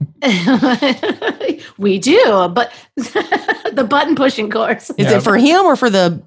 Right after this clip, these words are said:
Speaker 2: abused people from the button pushing?
Speaker 3: Well, step, step one is to realize you have a problem, and step two is to want to get help. And I don't want help.
Speaker 1: Exactly.
Speaker 3: I'm comfortable being a button pusher. As a matter of fact,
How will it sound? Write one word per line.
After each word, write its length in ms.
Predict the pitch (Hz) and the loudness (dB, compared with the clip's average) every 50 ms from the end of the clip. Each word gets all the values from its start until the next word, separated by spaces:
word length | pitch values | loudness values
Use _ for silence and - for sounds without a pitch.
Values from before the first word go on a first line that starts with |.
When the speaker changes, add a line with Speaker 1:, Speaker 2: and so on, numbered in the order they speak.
| _ _ - | _ _ -2
Speaker 2:
abused 680 | 180 196 156 147 196 247 269 254 240 254 208 - - - | -2 -2 0 0 0 0 0 2 2 2 0 0 -2 -4
people 280 | 233 240 202 180 190 175 | -2 -2 0 0 -2 -2
from 160 | 165 226 233 | -2 -2 -2
the 60 | 214 180 | -2 -2
button 220 | 165 170 135 151 | 0 0 -2 0
pushing? 340 | 147 156 139 120 - 131 127 131 | 0 -2 0 0 0 -2 0 0
Speaker 3:
Well, 160 | 147 147 147 | 0 0 0
step, 420 | - - 330 226 - - 370 - | 2 2 0 2 2 0 -2 -2
step 340 | - - 196 202 196 - 180 | -2 0 0 0 0 0 0
one 160 | 190 202 196 | 0 2 2
is 140 | 190 160 - | 2 0 0
to 80 | 151 143 | 0 0
realize 360 | 147 143 143 143 139 131 120 | 0 2 2 2 0 0 -2
you 80 | 123 113 | -2 -2
have 200 | 123 123 127 135 | 0 -2 -2 -2
a 40 | 139 | -4
problem, 460 | 139 160 156 156 156 165 170 160 143 | -2 0 0 0 0 0 -2 -4 -4
and 80 | 123 | -4
step 240 | 113 - 147 135 139 | -4 -6 -6 -8 -6
two 200 | - - 151 147 | -6 -4 -2 -2
is 180 | 139 131 - - | -2 -4 -6 -8
to 100 | 131 120 | -8 -8
want 440 | 113 113 113 113 123 123 123 - _ _ _ | -8 -6 -6 -4 -4 -6 -6 -10 _ _ _
to 120 | - 123 117 | -6 -6 -6
get 200 | 110 113 117 107 - | -6 -6 -8 -10 -10
help. 380 | - - 123 113 104 - - 117 | -8 -4 -4 -4 -4 -4 -6 -6
And 80 | 120 | -4
I 80 | 131 151 | -4 -2
don't 220 | 170 190 196 165 147 | 0 -2 -2 -2 -4
want 240 | 165 214 202 135 | -4 -4 -4 -2
help. 320 | 131 117 107 110 - - _ _ _ _ _ _ _ _ _ _ _ _ - | -4 -4 -4 -4 -8 -12 _ _ _ _ _ _ _ _ _ _ _ _ -2
Speaker 1:
Exactly. 840 | 240 208 190 202 185 190 175 185 185 185 160 151 147 170 165 _ _ _ _ _ - | -2 -2 -2 0 -2 -2 -2 -2 -4 -6 -6 -6 -6 -8 -12 _ _ _ _ _ -2
Speaker 3:
I'm 160 | 156 165 156 | -2 -2 -2
comfortable 960 | 165 - - 180 202 220 214 214 208 175 170 165 165 160 160 160 151 156 - _ _ _ _ - 123 | -2 -4 -2 0 0 0 0 -2 -4 -2 -2 0 0 0 0 -2 -4 -6 -10 _ _ _ _ -4 -2
being 240 | 143 143 147 143 | 0 0 0 0
a 60 | 139 127 | -2 -2
button 280 | 120 127 135 135 120 | -2 -4 -4 -4 -6
pusher. 340 | 104 120 113 110 - 110 113 | -6 -6 -6 -8 -8 -10 -8
As 100 | 110 113 | -6 -4
a 60 | 143 | -2
matter 220 | 143 147 156 165 160 | 0 0 0 0 -4
of 80 | 135 - | -6 -4
fact, 540 | - 208 196 151 120 117 - 156 - - | -2 -2 -2 -2 -2 -4 -6 -10 -18 -20